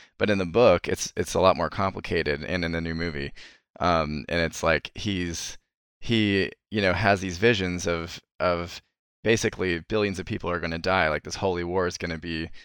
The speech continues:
um, launched, you know, against the Imperium, and I know all these things are gonna happen. A lot of bad things are gonna happen, you know, in my name, and just because I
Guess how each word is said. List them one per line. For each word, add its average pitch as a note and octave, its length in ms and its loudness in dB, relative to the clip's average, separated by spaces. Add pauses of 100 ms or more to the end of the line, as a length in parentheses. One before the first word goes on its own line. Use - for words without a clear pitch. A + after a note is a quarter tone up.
(260)
um, E2 320 0
launched, F#2 380 0
you F2+ 60 -8
know, D#2+ 120 -2
against E2+ 300 -6
the F#2 100 -6
Imperium, F#2+ 640 -2
and E2+ 240 -2
I F#2 120 2
know F#2+ 220 2
all F2+ 120 4
these F2 140 -4
things F2 200 -6
are - 20 -10
gonna E2+ 160 -4
happen. F#2 360 -2
A D#2 40 -4
lot F#2+ 180 2
of E2 100 -10
bad F2 260 4
things E2+ 180 -8
are E2 60 -8
gonna D#2+ 160 -6
happen, D#2 480 -6 (300)
you F2+ 100 -6
know, E2 160 0
in F2 180 -2
my F2 220 0
name, D#2+ 460 -4 (420)
and D#2 460 -2 (440)
just - 260 -4
because F#2 280 -2
I E2 220 0